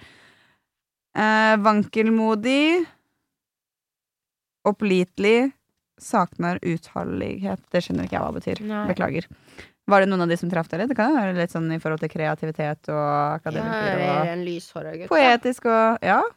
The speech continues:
Speaker 2: Ja.
Speaker 1: Men det er jo karriere, da. En
Speaker 2: Ja.
Speaker 1: lyshåra,
Speaker 2: Jeg er
Speaker 1: eh,
Speaker 2: egentlig litt
Speaker 1: lyshåra
Speaker 2: mest
Speaker 1: mann.
Speaker 2: Ja, det var bonus. Men for hovedkortet først, da. Eh, så kan vi ta bonusen etterpå. Kanskje man klarer å trekke noe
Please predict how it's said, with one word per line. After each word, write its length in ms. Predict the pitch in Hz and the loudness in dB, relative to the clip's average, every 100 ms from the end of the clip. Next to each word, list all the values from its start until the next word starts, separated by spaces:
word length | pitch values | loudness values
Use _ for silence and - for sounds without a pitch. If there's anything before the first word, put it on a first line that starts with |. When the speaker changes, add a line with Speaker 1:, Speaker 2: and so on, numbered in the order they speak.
| _ _ _ | _ _ _
Speaker 2:
Ja. 180 | 262 254 277 _ _ | -14 -14 -16 _ _
Speaker 1:
Men 120 | 208 | 2
det 80 | 208 | 4
er 140 | 196 | 6
jo 180 | 226 - | 4 -2
karriere, 580 | - 262 247 226 160 135 | -2 2 4 6 4 2
da. 80 | 262 330 254 _ | 0 0 -6 _
En 100 | - | 0
Speaker 2:
Ja. 80 | 220 | 2
Speaker 1:
lyshåra, 460 | 214 185 180 175 | 2 2 0 2
Speaker 2:
Jeg 100 | 180 | 0
er 100 | 202 - | -4 -6
Speaker 1:
eh, 100 | 202 | -2
Speaker 2:
egentlig 220 | 202 254 | 2 4
litt 140 | 214 240 | 4 4
Speaker 1:
lyshåra 260 | 175 170 | 2 4
Speaker 2:
mest 100 | 170 | 4
Speaker 1:
mann. 320 | 170 165 202 233 - | 4 2 -2 -8 -8
Speaker 2:
Ja, 180 | 240 254 - - | -6 -6 -10 -8
det 180 | 240 | -4
var 100 | 240 233 | -2 -4
bonus. 520 | 208 202 202 247 - | -4 -6 -4 -8 -4
Men 340 | 277 269 247 | -4 -4 -8
for 240 | 240 285 277 | -6 -2 -2
hovedkortet 640 | 277 226 185 - 208 226 | -2 -4 -4 -8 -10 -6
først, 240 | - - | -6 -4
da. 160 | - 190 - _ _ _ _ _ _ _ _ _ _ - | -2 -4 -6 _ _ _ _ _ _ _ _ _ _ -2
Eh, 360 | 226 214 214 202 | 0 2 0 -2
så 100 | - | -2
kan 140 | 214 | -2
vi 40 | |
ta 140 | 196 190 | 0 -2
bonusen 560 | 175 175 180 180 - | -2 -4 -4 -6 -6
etterpå. 240 | 196 - 220 | -6 -6 -4
Kanskje 220 | 214 - | -4 -2
man 100 | 196 | -4
klarer 260 | - 196 180 | -2 -2 -2
å 60 | |
trekke 420 | - 202 - - | -6 -10 -10 -12
noe 300 | 180 170 180 | -10 -6 -8